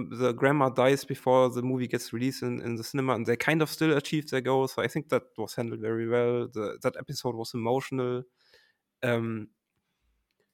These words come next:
we, so we get big emotional climax, which we didn't really have in, in season two. Um,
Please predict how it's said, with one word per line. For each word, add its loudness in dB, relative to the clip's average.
we, -6
so 2
we 2
get 2
big 2
emotional 2
climax, -2
which -6
we -2
didn't 0
really 0
have -2
in, -4
in -6
season -6
two. -4
Um, -2